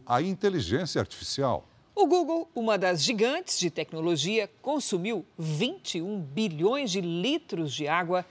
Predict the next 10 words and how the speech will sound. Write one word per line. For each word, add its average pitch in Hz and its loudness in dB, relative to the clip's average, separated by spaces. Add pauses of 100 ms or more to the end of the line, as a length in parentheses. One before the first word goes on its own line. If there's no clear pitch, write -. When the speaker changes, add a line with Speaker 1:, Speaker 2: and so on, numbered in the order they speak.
(200)
Speaker 2:
em 214 -2
apenas 254 -2
um 294 0
ano 277 0 (320)
para 160 -2
manter 190 -4 (200)
o 170 -6
sistema 180 -4 (160)
em 170 -2
funcionamento. 160 -4